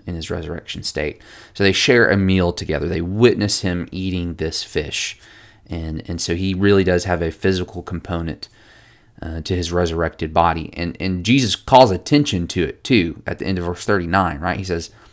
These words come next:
"A spirit does not have flesh and bones, as you see that I have." Our, we, we really need to understand that our resurrection form is not a disembodied spirit. That is, that is old Greek mythology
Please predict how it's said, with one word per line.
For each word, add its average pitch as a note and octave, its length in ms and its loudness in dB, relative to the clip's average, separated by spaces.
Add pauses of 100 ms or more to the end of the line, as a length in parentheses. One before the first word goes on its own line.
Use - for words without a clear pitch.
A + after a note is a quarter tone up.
(300)
"A G2 60 -6
spirit C#3 480 6
does G2 160 2
not G2 160 4
have F#2+ 160 0
flesh - 380 0
and E2+ 160 -4
bones, E2+ 640 0 (440)
as F2+ 220 0
you F2 100 -2
see F#2 300 0
that E2 120 -2
I D#2+ 140 -2
have." F#2 540 -2 (560)
Our, G#2 260 6
we, G2 320 -4
we A2+ 200 2
really C#3 480 10
need B2 180 6
to G#2 100 4
understand F2+ 560 0
that E2 100 -2
our E2 120 0
resurrection F2+ 800 0
form E2+ 460 -4
is F2 200 -6
not F2+ 220 0
a F2 60 -4
disembodied E2+ 840 -4
spirit. - 520 -8 (520)
That G2 180 6
is, F2+ 460 2 (520)
that A2 200 6
is G2 260 4
old G#2 640 6
Greek G2+ 460 -2
mythology E2+ 1080 0